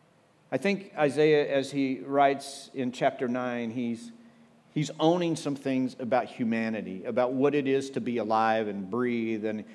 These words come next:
and he's talking specifically about his own culture and his own world and his own experiences, but, but he's also talking about what it means to be a human being.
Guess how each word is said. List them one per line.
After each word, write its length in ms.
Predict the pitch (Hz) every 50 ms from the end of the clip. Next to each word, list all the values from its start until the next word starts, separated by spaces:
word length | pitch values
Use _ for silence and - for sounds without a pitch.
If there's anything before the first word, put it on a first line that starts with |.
| - - -
and 120 | 123 127
he's 240 | 131 139 135 - -
talking 360 | - 175 170 165 170 175 165
specifically 720 | 156 - - - 151 139 - - 185 190 208 185 185 175 165
about 240 | 156 156 147 147
his 140 | 147 135 131
own 180 | 151 147 156 151
culture 360 | - 160 156 151 156 - 160
and 80 | 151 135
his 120 | 117 127
own 240 | 143 143 147 147 135
world 320 | 135 135 135 139 139 139
and 100 | 139 135
his 140 | 135 120 135
own 140 | 135 135 139
experiences, 720 | 135 135 - - 135 135 135 135 131 127 - 135 127 113
but, 360 | - 123 - 147 - - - - - - - _ _ _ _ _ _ _ -
but 100 | 123 123
he's 120 | 123 131
also 240 | 165 180 170 165 151
talking 360 | - 151 135 131 - 131 120
about 260 | 110 113 120 107 104
what 140 | 120 120 117
it 100 | 104 -
means 280 | 113 113 110 110 107 -
to 100 | - 107
be 160 | 98 104 98
a 40 | 92
human 360 | - - - 107 98 92 82
being. 420 | 80 78 87 82 78 73 69 -